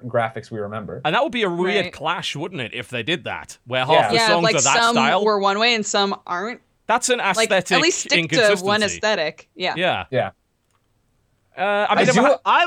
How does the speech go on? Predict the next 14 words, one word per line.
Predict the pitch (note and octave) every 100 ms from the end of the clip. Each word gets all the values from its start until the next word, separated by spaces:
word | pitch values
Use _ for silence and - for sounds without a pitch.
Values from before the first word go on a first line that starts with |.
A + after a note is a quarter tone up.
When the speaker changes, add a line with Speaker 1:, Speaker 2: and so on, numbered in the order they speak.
| C#4
Speaker 4:
love, | A#3+ D4+ B3
I | G#3+ E4
love | G3+ G3 A#3 G#3
this, | A3 - - _
this | F#3 G#3
band. | D#3+ F3+ F3 C#3+ C3
I've | G#3 B3
been | B3+
watching | A#3+ - A#3+
this | A3
video. | G#3 G#3
Speaker 1:
<laughs> | C4 C#4+
Speaker 4:
The, | - C4 - C4 C4
your | - A#3